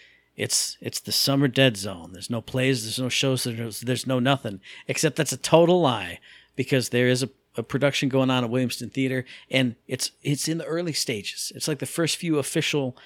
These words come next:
after-release premiere weeks. So I went and saw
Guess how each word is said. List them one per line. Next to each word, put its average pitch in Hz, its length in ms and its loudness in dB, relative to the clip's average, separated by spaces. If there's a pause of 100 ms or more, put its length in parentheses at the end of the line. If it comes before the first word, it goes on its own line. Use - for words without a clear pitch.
(220)
after-release 139 760 0
premiere 147 480 2
weeks. 165 480 2 (320)
So - 160 4
I - 20 6
went 151 140 2
and - 60 -6
saw 165 360 2